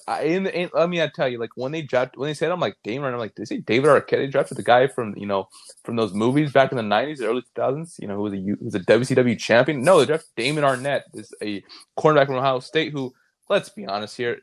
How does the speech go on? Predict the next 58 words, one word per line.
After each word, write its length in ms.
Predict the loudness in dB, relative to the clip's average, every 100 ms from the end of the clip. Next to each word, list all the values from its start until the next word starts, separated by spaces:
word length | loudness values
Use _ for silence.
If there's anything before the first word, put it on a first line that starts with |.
| -8
the 140 | -2
only 140 | -2 0
cornerback 280 | -2 -4
from 140 | -8 -6
Ohio 220 | -4 -4
State 280 | -4 -6 -4
was 160 | -8
drafted 280 | -6 -6 -4
earlier 260 | -4 -4 -6
with 160 | -6
Jeff 140 | -6 -6
Okudah 460 | -6 -4 2 2 4
that 140 | 2
we, 120 | 0
that 220 | 2 2 2
we 160 | 0
all 120 | 0
know. 300 | 0 0 0
So 300 | -2 0 0 2
I 220 | 2 2
don't 200 | 0 -6
really 180 | -4 -2
look 120 | -2
at 140 | -4 -4
tape. 260 | -4 -4
So, 220 | -2 -2 -2 -10 _ -8
um, 220 | -4 -4
excuse 200 | -4 -4
me 100 | -2
for 140 | 2 4
that. 220 | 4 2 _
But 320 | 6 6 2 _ _ _ -8
it 60 |
was 100 | -6
kinda, 200 | -2 -2
like, 160 | -2 -2
weird, 140 | -4
like, 140 | -2 0
all 160 | 0
right, 240 | 0 -4 -8
you 160 | -10
know, 140 | -8 -8
may-, 400 | -6 -4 -4 -6
maybe, 720 | -6 -4 -4 -6 -8 -8 -8 -8
you 100 | -4
know, 220 | -2 -2
maybe 160 | -4 -2
this 160 | 0
works 220 | 0 2 2
out 120 | 2
for 60 |
them. 120 | 0 -4
Maybe 180 | -4
it's 100 | -6
kinda 240 | -6 -4 -2
one 60 |
of 60 | -2
those 200 | -4